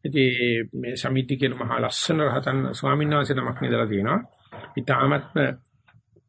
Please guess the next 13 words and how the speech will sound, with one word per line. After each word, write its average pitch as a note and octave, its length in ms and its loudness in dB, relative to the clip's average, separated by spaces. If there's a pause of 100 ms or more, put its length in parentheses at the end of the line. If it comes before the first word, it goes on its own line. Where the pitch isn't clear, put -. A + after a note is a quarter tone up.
(300)
තරුණ B2+ 360 2
කයක් A#2 180 2 (180)
ඇතුව. B2+ 300 2 (440)
ඉතින් C#3+ 240 0
ඒ C3 120 0
ස්වාමීන් C3+ 400 2
වහන්සේ C3+ 300 2
නාලා B2 480 2 (400)
ඇඟ B2 260 -2
වේලෙනකන් C3 600 2 (420)
අඳින C3 300 2
විතරක් C3+ 400 0
ඇඳගෙන C3 400 2